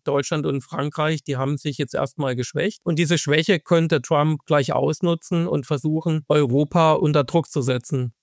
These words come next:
Vielleicht eben durch die Androhung höherer Zölle oder durch die Forderung, mehr amerikanische Güter und Rohstoffe zu kaufen.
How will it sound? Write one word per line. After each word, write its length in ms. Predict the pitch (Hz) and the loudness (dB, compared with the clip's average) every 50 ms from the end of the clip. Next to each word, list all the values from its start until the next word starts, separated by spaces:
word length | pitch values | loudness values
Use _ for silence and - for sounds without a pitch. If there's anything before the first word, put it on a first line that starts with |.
| _ _ | _ _
Vielleicht 440 | _ - 156 135 131 139 160 151 - | _ -4 -2 0 0 0 0 0 0
eben 220 | - 160 151 147 151 | -2 0 0 0 0
durch 140 | 151 143 135 | 0 0 0
die 140 | - 160 - | -2 -2 0
Androhung 680 | - 135 151 156 147 - - 147 147 147 151 147 135 | 0 0 0 0 -2 -2 -2 0 0 2 2 2 2
höherer 320 | 143 139 135 135 131 127 | 2 2 2 0 -2 -2
Zölle 480 | - - 165 170 175 180 180 175 170 - _ | 0 0 2 2 4 4 4 4 2 0 _
oder 220 | - 139 131 135 120 | -4 -2 0 0 0
durch 180 | 123 139 131 | 0 0 0
die 100 | 131 147 | -2 -4
Forderung, 520 | 127 - 151 - - 143 143 143 139 143 135 | -4 -2 0 0 0 0 0 -2 0 0 0
mehr 180 | 131 135 - | 0 -2 0
amerikanische 720 | - 131 143 127 135 123 - 139 131 139 139 131 - 143 123 | 0 -2 0 0 -2 -2 -2 -2 -2 -2 -2 -2 -4 -4 -4
Güter 280 | 156 165 165 - 170 | -2 -2 -2 0 0
und 100 | 147 139 | 0 0
Rohstoffe 420 | 131 127 160 170 - - 160 - 165 - | 0 0 -2 -2 -2 -2 -2 -2 -4 -4
zu 120 | - 151 | -6 -6
kaufen. 520 | - - 151 143 147 143 - 156 143 127 | -4 -2 0 0 0 0 -2 -4 -6 -6